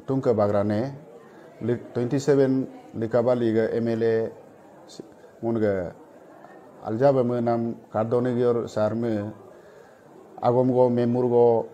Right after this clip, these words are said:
mempa am langun maji ba ahinap ke ngun ge modal pele lo ke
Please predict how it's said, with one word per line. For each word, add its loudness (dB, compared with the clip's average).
mempa 0
am 0
langun -2
maji 2
ba 2
ahinap -2
ke -2
ngun -2
ge 0
modal 0
pele 2
lo 0
ke -2